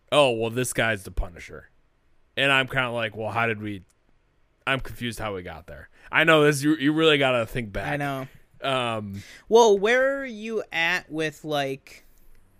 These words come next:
Speaker 2: who is it? Clancy Brown?
Speaker 1: I
Speaker 2: Have you met Clancy
Speaker 1: No.
Speaker 2: Brown yet?
Speaker 1: <laughs>
Speaker 2: Okay.
Speaker 1: No. <laughs>
Speaker 2: I might be messing it. That might be in the Punisher
Speaker 1: Yeah,
Speaker 2: show.
Speaker 1: probably.
Speaker 2: No, I think it is from Daredevil,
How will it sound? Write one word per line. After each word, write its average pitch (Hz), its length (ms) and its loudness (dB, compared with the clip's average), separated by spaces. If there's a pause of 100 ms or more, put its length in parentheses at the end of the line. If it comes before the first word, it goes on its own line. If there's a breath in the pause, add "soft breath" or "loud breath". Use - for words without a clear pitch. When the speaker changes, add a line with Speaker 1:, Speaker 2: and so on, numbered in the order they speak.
(1200)
Speaker 2:
who 269 120 -4
is 135 100 -4
it? 117 120 -20
Clancy 156 420 -8
Brown? 139 460 -10 (720)
Speaker 1:
I 92 320 -6
Speaker 2:
Have 160 120 -6
you 175 100 -4
met 170 180 -6
Clancy 160 340 -6
Speaker 1:
No. - 100 -4
Speaker 2:
Brown 135 260 -4
yet? - 160 -2
Speaker 1:
<laughs> - 40 -8
Speaker 2:
Okay. 190 240 8
Speaker 1:
No. 160 520 4
<laughs> 220 120 6 (720)
Speaker 2:
I 156 60 -4
might 202 160 2
be 214 100 -4
messing 175 400 -4
it. 143 140 -10
That 160 160 -4
might 185 180 -4
be 170 120 -6
in 147 320 -8
the 139 100 -6
Punisher 135 840 -12 (360)
Speaker 1:
Yeah, 107 280 0
Speaker 2:
show. - 100 -2
Speaker 1:
probably. 95 380 -4
Speaker 2:
No, 220 220 2
I 202 100 -8
think 302 200 -10
it 330 100 -8
is 240 160 -8
from 175 200 -12
Daredevil, 117 520 -12